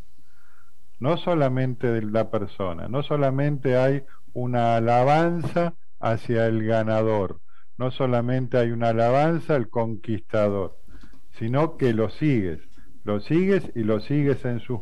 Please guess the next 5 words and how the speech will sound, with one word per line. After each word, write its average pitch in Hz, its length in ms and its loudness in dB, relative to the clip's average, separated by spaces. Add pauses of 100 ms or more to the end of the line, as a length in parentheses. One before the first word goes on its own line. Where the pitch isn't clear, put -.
métodos. 101 600 -2 (1300)
Y 110 60 -2
entonces 117 640 0
eso 117 360 -2
permite 139 680 0